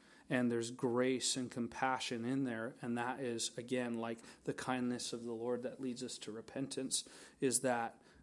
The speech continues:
grace, compassion, and kindness that that man finally, uh,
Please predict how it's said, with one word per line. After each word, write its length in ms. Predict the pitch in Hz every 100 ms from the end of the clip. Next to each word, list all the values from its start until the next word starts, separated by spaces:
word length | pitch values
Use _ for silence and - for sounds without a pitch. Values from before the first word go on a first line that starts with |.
| -
grace, 460 | 139 127 135 - -
compassion, 560 | 135 120 127 123 120
and 120 | 113 113
kindness 720 | 139 143 135 107 - - -
that 220 | 117 -
that 200 | 110 113
man 380 | 120 123 127 117
finally, 680 | - 131 123 117 117 110 - - - -
uh, 240 | 127 113